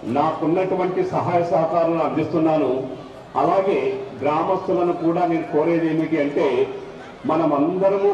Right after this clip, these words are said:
కలిసి మన రాష్ట్రాన్ని ప్రైవేట్ స్కూల్ రహిత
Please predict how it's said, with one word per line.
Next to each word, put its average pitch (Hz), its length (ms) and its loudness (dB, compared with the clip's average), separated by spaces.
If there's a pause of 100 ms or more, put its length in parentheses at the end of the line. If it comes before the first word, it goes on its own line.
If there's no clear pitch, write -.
కలిసి 147 560 0 (460)
మన 160 120 4 (180)
రాష్ట్రాన్ని 180 960 2 (520)
ప్రైవేట్ 175 580 2 (380)
స్కూల్ 196 580 4
రహిత 175 320 2